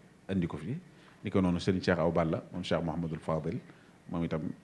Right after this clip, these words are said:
am na taxawaay bu mel noonu. Ni ko noonu Serigne Moustapha Khassida, moom Cheikh Abdoulahi borom dër. Ak yeneen i kilifa yoo xam ne dañuy am taxawaay yu mel noonu, di waajal ay xéwal yu am solo di ko fi andi, waaye itam ak yeneen bokki taaliba yoo xam ne ba liggéey bi tàmbalee ba léegi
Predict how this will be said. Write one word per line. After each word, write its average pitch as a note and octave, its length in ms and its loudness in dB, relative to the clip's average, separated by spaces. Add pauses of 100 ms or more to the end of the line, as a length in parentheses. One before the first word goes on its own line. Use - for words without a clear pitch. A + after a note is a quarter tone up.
(180)
am F2 120 -2
na E2+ 80 2
taxawaay D#2+ 300 0
bu D#2 120 -4
mel E2 120 -2
noonu. D2+ 260 -4 (560)
Ni F#2 140 -2
ko G2+ 100 2
noonu F2+ 160 2
Serigne G2 220 0
Moustapha F2+ 300 2
Khassida, F2 500 -2 (440)
moom D#2+ 180 -6
Cheikh E2+ 260 -2
Abdoulahi D#2+ 560 -2
borom E2 260 -2
dër. D#2 120 -4 (580)
Ak G#2+ 100 2
yeneen A2 280 8
i C#3 40 6
kilifa A2+ 300 4
yoo F#2 120 4
xam E2 200 -2
ne F2 220 -4
dañuy F#2+ 180 -4
am A#2+ 100 0
taxawaay G#2+ 360 6
yu F#2+ 60 2
mel F#2 160 4
noonu, F2 260 0
di F#2 100 -2
waajal G#2+ 320 4
ay A#2 100 0
xéwal G#2+ 280 0
yu F#2+ 100 -4
am F#3 160 -2
solo D3 340 0 (380)
di A2 140 0
ko A2+ 180 8
fi G#2 220 -2
andi, A2+ 380 4 (600)
waaye G2 380 8
itam G2+ 260 2
ak G2+ 120 0
yeneen G#2+ 240 6
bokki G#2+ 200 4
taaliba G2 260 6
yoo F#2 100 8
xam E2 140 0
ne E2 160 0 (640)
ba G2+ 120 4
liggéey G2+ 240 8
bi F#2+ 80 6
tàmbalee F2 360 4
ba E2+ 100 0
léegi D#2+ 340 4